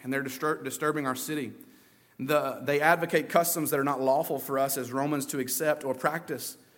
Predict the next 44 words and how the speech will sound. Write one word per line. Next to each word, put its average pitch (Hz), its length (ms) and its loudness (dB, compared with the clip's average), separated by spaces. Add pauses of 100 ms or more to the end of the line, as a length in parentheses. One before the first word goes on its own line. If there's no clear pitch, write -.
(220)
The 151 60 0
crowd 196 460 6
joined 202 460 4
in 175 140 2
attacking 175 540 2
them, 143 240 0
and 143 160 0
the 143 40 2
magistrates 165 600 2
tore 202 300 2
the 202 80 2
garments 170 420 0
off 156 220 2
of 147 120 -6
them 156 280 0 (180)
and 151 160 0
gave 165 220 4
orders 156 300 0
to 147 100 -6
beat 143 240 -4
them 143 100 0
with 127 140 -4
rods. 127 560 -2 (500)
And 165 100 4
when 202 120 6
they 208 80 6
had 196 160 2
inflicted 202 480 0
many 190 260 2
blows 190 420 4
upon 143 360 -2
them, 147 260 -2 (200)
they 151 120 4
threw 180 240 4
them 196 140 2
into 165 200 0
prison, 147 460 0 (920)
ordering 180 360 4
the 165 100 2
jailer 151 340 4
to 131 120 -4
keep 147 300 -8
them 143 260 -4 (240)
safely. 110 500 -6